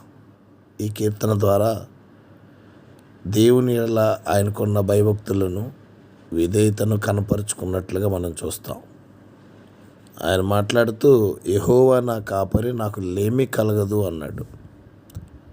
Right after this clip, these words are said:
దావీదు గారు గొప్ప ధైర్యంతో చెప్పిన మాట, "యెహోవా నా కాపరిగా ఉన్నాడు కనుక నాకు లేమి కలగదు" అని.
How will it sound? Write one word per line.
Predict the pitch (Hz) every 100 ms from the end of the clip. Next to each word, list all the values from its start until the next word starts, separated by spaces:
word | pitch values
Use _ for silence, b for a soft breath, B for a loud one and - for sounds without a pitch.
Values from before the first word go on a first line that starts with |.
| - - - - - - -
దావీదు | 92 110 120 123
గారు | 120 113 110 101 85
గొప్ప | 110 107 -
ధైర్యంతో | 117 117 113 110 110
చెప్పిన | 107 107 101 104
మాట, | 98 98 90 90 76 - - _ -
"యెహోవా | 87 90 117 123 127 123 123 127 - - -
నా | 87 85 82 95
కాపరిగా | 120 120 113 110 123 120 117
ఉన్నాడు | 110 110 104
కనుక | 95 90 82 - - - - - -
నాకు | 101 95 92 110 110
లేమి | 110 110
కలగదు" | 104 92 80 71
అని. | 73 -